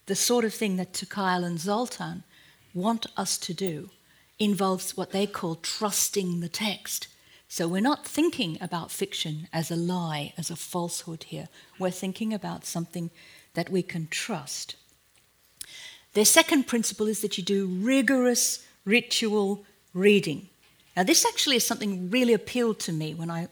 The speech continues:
when I was first thinking about it. I thought I could do that. It would be easy. Because I'm a rereader. If I, I like to read all the time.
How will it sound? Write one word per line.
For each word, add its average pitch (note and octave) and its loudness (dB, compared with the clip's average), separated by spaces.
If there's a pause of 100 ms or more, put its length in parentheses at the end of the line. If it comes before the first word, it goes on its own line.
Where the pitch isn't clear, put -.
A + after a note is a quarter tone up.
when E3+ -2
I E3+ -2
was F3 -8
first - -2 (240)
thinking B3 2
about C#4+ 2
it. B3+ 0
I F#3 -4
thought G#3 -4
I F3+ -4
could F3 -8
do F#3 -2
that. D#3 -8 (220)
It G3 -4
would F#3 -2
be F3+ -6
easy. D#3+ -4 (840)
Because - 0 (1000)
I'm F#3+ 2
a F3+ 2
rereader. F3 2 (1000)
If E3 -8
I, E3+ -2
I F3+ -2
like G#3 4
to G3+ -2
read E3 -2 (140)
all G3 6
the F3 0
time. D3 -4